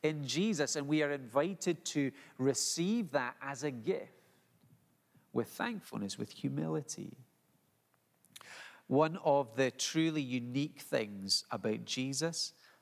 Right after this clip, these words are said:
and about Christianity compared with every other religion is this. Your religion says, "Climb the ladder up to God. Work really hard,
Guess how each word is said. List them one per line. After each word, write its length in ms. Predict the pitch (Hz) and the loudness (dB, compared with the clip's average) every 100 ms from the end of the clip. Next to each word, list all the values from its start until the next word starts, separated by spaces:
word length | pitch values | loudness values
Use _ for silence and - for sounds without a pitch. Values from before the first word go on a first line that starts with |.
| _ | _
and 260 | 143 143 131 | -4 -2 -2
about 260 | 113 117 - | 0 0 0
Christianity 760 | 131 123 - 120 117 143 139 | -4 -2 -2 -2 -2 -4 -8
compared 440 | 127 110 120 117 110 | -6 -6 -4 -4 -2
with 100 | 107 | -2
every 300 | 107 120 110 | -2 -2 -2
other 300 | 104 107 104 _ _ _ | -2 -4 -6 _ _ _
religion 560 | 110 110 113 113 143 143 | -4 0 0 0 -6 -4
is 160 | 135 | -4
this. 260 | - 92 - - - - _ _ _ _ _ | -2 -6 -8 -18 -20 -20 _ _ _ _ _
Your 120 | - 117 | -4 0
religion 580 | 120 120 135 147 139 | 0 0 0 -2 -4
says, 360 | 113 - 104 107 | -4 -4 -4 -4
"Climb 440 | - - 131 143 | -2 0 0 0
the 100 | 131 | 0
ladder 520 | 120 131 147 - - - _ _ - | 2 2 0 -6 -10 -12 _ _ -2
up 240 | 127 - - | 0 0 -10
to 120 | 127 | -2
God. 360 | 127 113 104 - - _ _ _ _ _ - - - | 0 0 -2 -10 -20 _ _ _ _ _ -20 -12 2
Work 340 | 127 151 175 | 4 4 2
really 340 | 127 139 151 139 | 0 2 2 0
hard, 520 | - 175 143 113 | -2 0 2 0